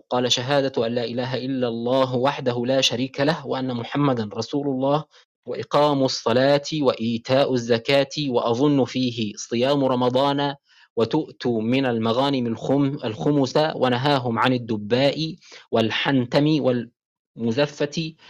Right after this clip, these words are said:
والنقير، وربما قال، آه، المقير. الاعتراض إن الحديث ده نقل في صحيح البخاري ب-، آه، في أكتر من موضع عن أكثر من راوي، في بعض الرواه أسقط،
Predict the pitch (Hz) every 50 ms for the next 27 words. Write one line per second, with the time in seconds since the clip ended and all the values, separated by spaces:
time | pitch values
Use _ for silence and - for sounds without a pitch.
0 | - - _ _ - 117 123 123 123 120 - 131 127 120 117 113 - - 147 147
1 | 156 156 151 131 127 123 120 117 113 131 135 135 123 117 - - - 131 131 131
2 | 135 135 135 131 - - 117 113 113 107 107 104 104 101 101 101 98 - 120 120
3 | 117 110 107 104 - - - - - - - _ _ _ _ _ _ _ _ _
4 | - 135 135 120 117 113 - - 127 139 151 170 165 143 127 - - 131 120 117
5 | 117 117 110 - 110 110 - - 120 117 143 139 107 - - 113 107 104 113 127
6 | 143 - - 127 107 - - 120 - - 110 - 143 135 131 120 117 113 110 -
7 | 139 127 113 101 95 101 95 104 113 120 123 117 - - 107 107 107 104 - -
8 | - - - - _ _ - 127 - 139 143 - - - 123 117 117 113 113 127
9 | 143 151 147 151 151 135 123 - - 123 117 113 135 160 - - - - 123 110
10 | 110 110 110 110 123 139 151 151 156 160 160 160 - _ _ _ _ _ _ _
11 | - 156 160 151 151 170 165 151 135 127 117 113 123 135 143 143 143 143 - 135
12 | 139 - - - - 131 127 - -